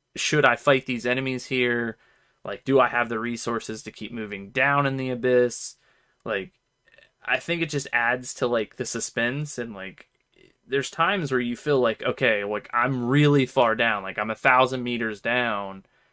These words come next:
Am I going to be able to get myself back up to the city with the items that I have, um, or, like, the health I have, or, you know, my character's starving, so now my stamina meter drains quicker."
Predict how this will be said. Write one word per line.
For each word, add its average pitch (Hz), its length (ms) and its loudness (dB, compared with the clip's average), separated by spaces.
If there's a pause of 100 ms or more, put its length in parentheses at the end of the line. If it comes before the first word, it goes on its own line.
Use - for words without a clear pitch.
(360)
Am 123 160 0
I 139 140 6
going 147 300 -2
to 131 100 -8
be 123 200 0
able 123 180 2
to 117 60 -4
get 117 180 -2
myself 113 440 -6 (160)
back 120 380 2
up 120 200 -2
to 117 100 -6
the 101 120 -10
city 110 680 -6 (720)
with 123 220 2
the 120 180 -2
items 123 340 0
that 104 100 -4
I 104 100 -2
have, 98 880 -4 (260)
um, 95 600 -8
or, 120 140 0
like, 95 200 -10
the 107 80 -10
health 127 340 2
I 104 120 -2
have, 92 600 -8
or, 95 480 -10 (340)
you 117 140 -6
know, 104 140 -4
my 110 140 -2
character's 120 440 0
starving, 123 600 2
so - 140 -6
now 110 160 0
my 104 140 -4
stamina 123 680 0
meter 101 520 -6 (760)
drains 123 520 0
quicker." 92 600 -10